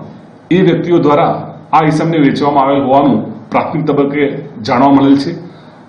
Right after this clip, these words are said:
આ સંદર્ભે આ ગેંગ આંતરરાજ્ય ગેંગ છે અને આ ગેંગ દ્વારા ઘણા બધા હથિયારો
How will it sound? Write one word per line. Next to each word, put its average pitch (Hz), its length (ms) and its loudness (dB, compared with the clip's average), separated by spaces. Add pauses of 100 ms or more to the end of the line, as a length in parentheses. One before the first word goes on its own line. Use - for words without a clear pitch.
(720)
આ 147 100 2
સંદર્ભે 180 440 0 (1120)
આ 156 220 2
ગેંગ 170 180 0 (320)
આંતરરાજ્ય 165 580 2
ગેંગ 160 160 0
છે - 160 -4 (380)
અને 156 120 0
આ 151 120 2
ગેંગ 160 200 0
દ્વારા 160 300 0 (520)
ઘણા 151 240 0
બધા 165 220 0
હથિયારો 160 320 0